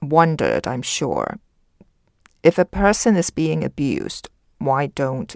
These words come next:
they tell someone about it and get help? Or if it's an adult who is being hurt, who is being abused,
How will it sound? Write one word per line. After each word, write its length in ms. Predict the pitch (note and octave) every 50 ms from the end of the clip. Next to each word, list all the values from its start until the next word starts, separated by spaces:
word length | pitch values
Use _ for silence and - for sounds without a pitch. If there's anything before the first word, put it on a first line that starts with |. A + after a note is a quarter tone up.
| - -
they 160 | - A2+ A#2 C3+
tell 320 | - - - A#2+ A#2 B2
someone 580 | - - - - - - - - - - - -
about 440 | - - - - - A2 - - -
it 240 | G#3 B3 C4+ - - -
and 200 | D3 B2+ - -
get 220 | - F#2 - -
help? 380 | - - C#4 F#4+ F#4+ D4 - - _ _ _ _ _ _ _ _ - - - - - - - - - - - -
Or 540 | - A2+ C3+ D#3 D3+ D3+ D3+ D3+ D3+ D3 - _ _ _ _ -
if 180 | E3 F3 -
it's 380 | - G#3+ - - - - - - _ _
an 160 | - E3 D#3+ - -
adult 560 | F3+ G#3 - - - - - - - - - - _ _ -
who 280 | - - - - F#3 F3+
is 180 | - D#3 - -
being 320 | - D#3 D3+ D3 C#3+ C#3
hurt, 640 | C#3+ - - - A3 A3+ A3 - - _ - - - - _ _ _ _ _ _ _ _ _ _ _ _ _ _ _
who 160 | - - D3
is 120 | C#3+ - -
being 280 | - C#3 C3 C3 C3
abused, 720 | - - - - F#3 G#3 G#3+ A3 A3 A3 A3 - - - -